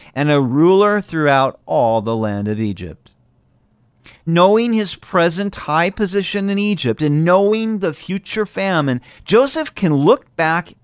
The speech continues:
and interpret the past. It wasn't his brothers who sent him to Egypt, but God who sent him ahead of his family to prepare the way and to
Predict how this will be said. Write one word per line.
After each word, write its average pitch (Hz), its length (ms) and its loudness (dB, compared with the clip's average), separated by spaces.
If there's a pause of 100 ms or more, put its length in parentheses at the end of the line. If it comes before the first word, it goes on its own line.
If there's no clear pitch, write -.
(140)
and 107 140 -4
interpret 110 640 -6
the 110 100 -8
past. - 680 -12 (840)
It 202 60 -10
wasn't 254 400 0
his 131 140 -2
brothers 226 560 -4
who 127 80 -4
sent 110 360 -6
him 104 220 -8 (120)
to 135 100 -8
Egypt, 165 560 -4
but 262 180 -8 (220)
God 240 420 -2
who 123 100 -4
sent 165 300 -2
him 190 80 -2
ahead 185 300 2
of 226 80 0
his 240 180 -6
family 185 640 -4 (180)
to 202 100 -8
prepare 180 640 0
the 226 120 2
way 220 420 2
and 131 100 -4
to 160 160 -6